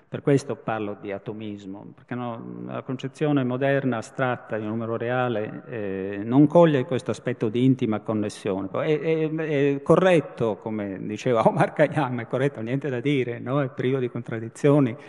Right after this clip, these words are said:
e bisogna assumerlo come dato, insomma, per la costruzione dell'analisi, ma,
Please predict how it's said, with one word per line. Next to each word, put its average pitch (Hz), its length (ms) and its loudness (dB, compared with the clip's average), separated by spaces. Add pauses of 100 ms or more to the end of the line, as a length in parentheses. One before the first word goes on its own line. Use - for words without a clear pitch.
(280)
e 147 120 -4
bisogna 135 340 6
assumerlo 127 680 4
come 120 260 -6
dato, 117 460 -8
insomma, 110 460 -4
per 120 200 -8
la 117 100 -4
costruzione 120 520 -2
dell'analisi, 113 680 -6
ma, 151 280 6